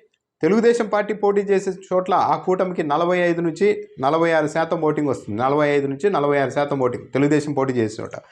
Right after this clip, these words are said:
అదే జనసేన పోటీ చేసే చోట ఈ ఓటింగ్ శాతం కేవలం నలభై ఒకటి నుంచి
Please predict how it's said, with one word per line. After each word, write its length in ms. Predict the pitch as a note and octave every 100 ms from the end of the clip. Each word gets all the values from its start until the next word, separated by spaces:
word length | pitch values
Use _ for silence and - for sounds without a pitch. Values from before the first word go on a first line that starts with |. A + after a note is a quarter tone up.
| - - -
అదే 120 | G3 F3+
జనసేన 340 | E3+ G3 G#3+ G#3+
పోటీ 180 | G3 G3 F#3
చేసే 220 | F#3 F#3 F3
చోట 180 | F3+ G3 A#3 - _ _ -
ఈ 40 | D#3+ F3+
ఓటింగ్ 260 | G3+ G3 F#3
శాతం 240 | F3 G3+ G3+
కేవలం 300 | F3+ F#3+ F#3+ D#3
నలభై 240 | D#3+ E3+ E3+
ఒకటి 160 | E3 D#3+
నుంచి 200 | D#3 G3